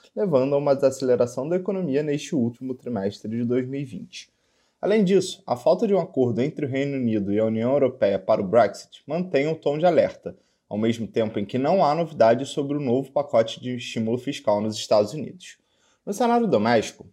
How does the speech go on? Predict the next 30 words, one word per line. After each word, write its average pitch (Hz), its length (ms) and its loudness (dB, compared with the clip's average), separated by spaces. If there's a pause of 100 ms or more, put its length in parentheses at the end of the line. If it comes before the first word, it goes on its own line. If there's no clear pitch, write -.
após 120 360 0
os 127 100 -8
ruídos 113 460 -2
de 113 100 -2
ontem 101 460 -4
em 127 120 -2
relação 143 420 2
ao - 80 -4
teto 107 300 -4
de 95 80 -10
gastos 95 400 -2
para 110 220 2
dois 98 220 -4
mil 98 120 -6
e 90 40 -8
vinte 92 240 -12
e - 80 -10
um, 110 80 -6
os - 480 -16
investidores 135 480 2
devem 139 400 4
seguir 143 260 -2
atentos 131 500 0
aos 127 200 -6
sinais 120 340 -2
vindos 120 360 -2
de 131 80 -10
Brasília. 135 580 2 (120)
Segundo 117 360 -2
notícias, 98 640 -8